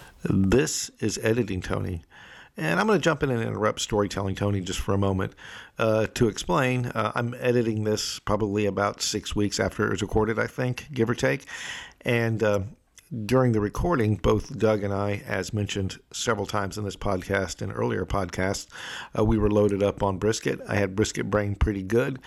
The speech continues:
And while I think this is a good story, it is not one I really wanna share with everybody. Uh, nothing bad, nothing like that. Uh, maybe someday I will share it. But for now, we're just gonna go ahead and clip it out and pick right back up where we left off after the story.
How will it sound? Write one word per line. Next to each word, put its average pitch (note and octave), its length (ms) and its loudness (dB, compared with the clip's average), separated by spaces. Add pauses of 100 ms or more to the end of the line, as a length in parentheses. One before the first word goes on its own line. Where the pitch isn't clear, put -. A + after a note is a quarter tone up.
(440)
And A#2 200 4
while A2+ 300 2
I A#2 80 -2
think B2 220 -4
this G#2 100 -2
is G2 140 -4
a G2+ 40 -2
good G3+ 280 -2
story, G#2 480 2 (200)
it A#2 80 -4
is A2+ 120 -2
not E3 200 -2
one B2 360 2
I A#2+ 140 -4
really A2+ 240 2
wanna G2+ 200 2
share G2 540 2
with F#2+ 440 -4
everybody. F#2 720 -2
Uh, G2 300 -4 (180)
nothing F3+ 260 2
bad, A2 520 2
nothing B2 240 -4
like B2+ 180 -2
that. F#2 320 -2 (400)
Uh, A2 180 0
maybe A#2 220 2
someday A#2 360 2
I A2 40 4
will G#2 200 0
share G2+ 280 -4
it. G2+ 160 -4
But G#2 160 0
for B2+ 160 -2
now, D3+ 300 0
we're B2 100 0
just - 140 -4
gonna G#2+ 140 -2
go G#2 100 4
ahead F#2+ 100 2
and F2 80 -12
clip G2 240 -2
it G2+ 60 2
out C3+ 260 -2 (560)
and A#2 300 0 (280)
pick - 280 2
right B2+ 180 -2
back C3+ 260 -4
up - 260 -4
where D#3 120 -4
we D#3+ 100 -4
left D#3+ 280 -2
off F3 320 -2 (180)
after G#2+ 320 -2
the B2+ 80 -8
story. B2 380 -6